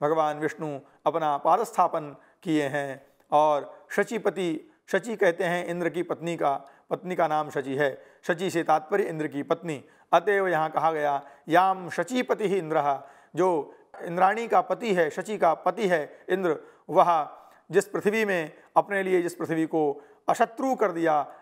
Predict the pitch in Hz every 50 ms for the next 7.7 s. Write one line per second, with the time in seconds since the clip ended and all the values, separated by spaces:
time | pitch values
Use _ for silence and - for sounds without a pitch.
0 | - - 165 - 175 165 165 165 160 - - - - _ _ _ - - 185 180
1 | 180 185 190 185 185 170 - 156 - 180 185 175 175 175 180 170 165 160 165 151
2 | 160 156 - 160 156 143 139 - 196 190 - 220 226 196 165 - - - - -
3 | - 165 160 151 - 233 - - 160 156 156 151 139 147 143 139 135 - - -
4 | - _ - 175 190 185 190 185 170 160 147 - - - - - - - _ _
5 | _ _ - 151 156 160 165 160 160 - 185 175 160 135 135 - _ _ - 175
6 | 190 185 208 220 202 180 151 165 156 160 156 151 143 139 - - - - _ _
7 | - - 156 160 160 156 156 147 147 143 147 143 135 131